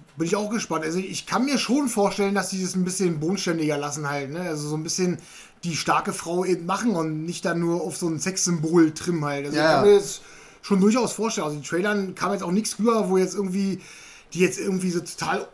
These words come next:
Speaker 1: irgendwie man umschwärmt oder sowas, weißt du so? Also es kam schon alles sehr, sehr real rüber so halt, ne? Also
Speaker 2: Ja.
Speaker 1: auch selbst wo er, wo sie sagt, äh, was ist unter der Maske halt, so, bla, bla, das kam jetzt nicht irgendwie anzüglich rüber oder sowas. Also mal schauen.
Speaker 2: Ähm, wo wir gerade, weil du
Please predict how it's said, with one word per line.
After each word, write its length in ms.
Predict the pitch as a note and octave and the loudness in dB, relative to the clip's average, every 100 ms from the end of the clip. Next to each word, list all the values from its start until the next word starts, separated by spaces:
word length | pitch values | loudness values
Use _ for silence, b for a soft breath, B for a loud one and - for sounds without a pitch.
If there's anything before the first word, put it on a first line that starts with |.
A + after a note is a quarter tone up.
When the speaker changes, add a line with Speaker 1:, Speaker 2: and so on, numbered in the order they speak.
| - | -10
Speaker 1:
irgendwie 260 | G#3+ F3 F3 | -6 -6 -2
man 140 | F#3 | -2
umschwärmt 720 | F#3 - - C#3 D#3+ G#3 A#3+ | -2 -4 -4 -2 0 0 0
oder 200 | D#3 D3 | -4 -6
sowas, 260 | C3+ C#3+ C3+ | -6 -8 -8
weißt 140 | D#3 | -6
du 40 | G3+ | -6
so? 140 | G3+ | -4
Also 160 | F#3 D#3+ | -2 -2
es 140 | D#3 | -4
kam 220 | - E3 F#3+ | -6 -6 -6
schon 140 | F3 | -8
alles 280 | D#3+ F#3 - | -6 -6 -6
sehr, 480 | E3+ E3+ E3+ E3 - _ _ _ _ _ - C#3+ | -6 -4 -4 -6 -10 _ _ _ _ _ -20 -14
sehr 380 | D3 D3+ D#3 D3+ | -10 -6 -6 -6
real 220 | C#3+ G3+ F3+ | -2 0 0
rüber 280 | C#3 C#3+ | -2 -4
so 160 | B2+ A#2 | -6 -10
halt, 160 | B2+ C3 | -12 -10
ne? 140 | F3 | -6
Also 160 | F3+ D3 | 0 0
Speaker 2:
Ja. 140 | E3 B B B - | 0 B B B -4
Speaker 1:
auch 200 | G#3 D#3 | -2 0
selbst 320 | F3+ G#3 - | 0 0 0
wo 140 | G3+ A3 | 2 4
er, 240 | G#3 F3+ | 4 2
wo 80 | F3+ | 0
sie 160 | F3 G3 | 0 0
sagt, 300 | G3+ G3+ G3 | 0 0 -4
äh, 280 | F#3+ F#3 | -4 -4
was 200 | F3 - | -4 -4
ist 60 | G3+ | -4
unter 140 | F3+ | -2
der 120 | F3 D#3+ | 0 0
Maske 360 | F#3+ - A#3 | -2 -4 -4
halt, 260 | C#3+ F#3 F#3 | -4 -4 -2
so, 180 | A#3 A3 | 0 0
bla, 180 | F3+ D#3+ | 0 -2
bla, 260 | D#3+ F#3+ | -4 -4
das 160 | D#3 D3+ | -6 -8
kam 180 | - F#3 | -6 -6
jetzt 140 | E3 | -6
nicht 100 | F3 | -6
irgendwie 240 | G#3 F3 F#3+ | -6 -6 -4
anzüglich 540 | G#3 - G#3 F3+ C3 | -4 -4 -4 -4 -8
rüber 180 | D3+ D3+ | -6 -6
oder 100 | C#3 | -6
sowas. 220 | C3 C3 C3+ | -8 -10 -10
Also 340 | C#3+ D3+ C3+ - b b b | -6 -6 -6 -12 b b b
mal 100 | D3+ | -8
schauen. 320 | D#3+ E3 B2+ - b b _ | -4 -2 -4 -10 b b _
Speaker 2:
Ähm, 500 | D#3+ D3+ D#3 D#3+ D3+ | -2 2 2 0 -2
wo 120 | C3 E3 | 0 0
wir 120 | G3 | 0
gerade, 320 | D3 D3+ E3 | 2 2 4
weil 100 | D3 | 2
du 100 | D#3+ | 0